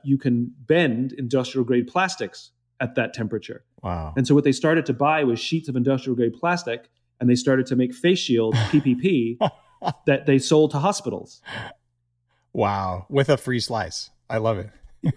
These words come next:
Speaker 1: Well, I don't even know if they did the pizza, but they delivered the, they delivered the, the, the face shields in pizza boxes. The, the, and I felt that was genius, which is if we were starting a business right now and we have these resources,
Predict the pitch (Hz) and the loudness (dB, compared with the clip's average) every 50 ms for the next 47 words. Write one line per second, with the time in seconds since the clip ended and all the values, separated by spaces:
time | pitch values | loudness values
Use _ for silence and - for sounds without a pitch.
0 | - _ - - 175 160 165 175 196 190 180 151 151 151 165 185 180 - - 135 | -6 _ 0 2 4 6 6 6 6 6 6 4 4 6 6 6 6 6 4 4
1 | 127 143 127 123 120 185 208 - 156 127 143 139 151 143 147 151 160 202 196 180 | 4 4 2 2 2 2 2 2 2 2 4 4 4 4 6 6 6 6 6 6
2 | 147 147 143 143 - 156 143 143 151 143 180 208 196 190 165 135 139 135 131 131 | 4 4 2 2 2 2 4 4 4 6 6 6 4 4 2 0 -2 -4 -2 -4
3 | 131 - 135 135 135 131 135 135 - 135 123 - 190 208 - - 156 131 123 127 | -6 -8 -6 -4 -4 -4 -4 -4 -8 -8 -4 -2 -2 -2 0 0 0 0 0 0
4 | 117 - 202 220 - - 120 110 104 - 120 110 104 - _ _ _ _ _ _ | -2 -4 -6 -6 -6 -4 -4 -4 -4 -6 -10 -12 -12 -16 _ _ _ _ _ _
5 | 139 151 147 143 139 - - - _ _ _ _ _ _ 143 143 143 143 135 135 | 4 6 6 6 4 2 -4 -16 _ _ _ _ _ _ 2 4 4 6 4 2
6 | - - - _ _ _ _ _ _ - 151 151 156 147 - 220 208 180 185 156 | 0 -4 -12 _ _ _ _ _ _ 0 2 2 2 2 2 2 2 4 2 2
7 | 165 143 131 - 233 269 226 139 110 - 147 135 156 147 123 - - _ _ _ | 2 2 2 4 4 4 4 4 0 -2 -2 0 0 0 0 -2 -8 _ _ _
8 | _ - - 135 135 180 220 240 254 - 247 - 190 170 180 170 160 147 131 147 | _ 0 2 4 4 6 6 8 6 6 4 2 2 2 2 2 0 0 0 0
9 | 147 151 143 123 143 135 135 143 151 160 151 139 135 131 135 131 120 - 160 190 | 0 0 0 0 -2 -2 -2 -2 -2 -2 0 0 0 0 0 0 0 0 0 0
10 | 196 175 151 160 165 147 127 127 160 226 269 254 - 120 104 98 - - 110 113 | 0 2 2 4 4 4 4 4 6 6 6 6 4 0 -6 -6 -8 -12 -12 -12
11 | 143 - _ | -14 -18 _